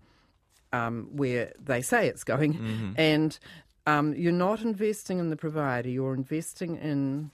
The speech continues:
Speaker 1: shares, bonds, et cetera, that, that the provider buys. So even if the provider went belly up itself,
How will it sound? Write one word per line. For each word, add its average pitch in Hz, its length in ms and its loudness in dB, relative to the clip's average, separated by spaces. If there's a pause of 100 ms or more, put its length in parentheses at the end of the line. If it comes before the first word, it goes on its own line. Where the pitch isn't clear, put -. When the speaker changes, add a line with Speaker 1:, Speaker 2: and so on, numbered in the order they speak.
(120)
Speaker 1:
shares, 143 440 -2
bonds, 139 640 -4 (600)
et 147 160 2
cetera, - 340 -4
that, 143 160 -2 (340)
that 147 260 2
the 151 80 -4
provider 135 540 0
buys. 113 800 0 (120)
So 143 200 0
even 190 260 0
if 170 80 -4
the 151 80 -12
provider 147 760 0
went 131 220 0
belly 131 280 0
up 117 180 -6
itself, 123 440 -4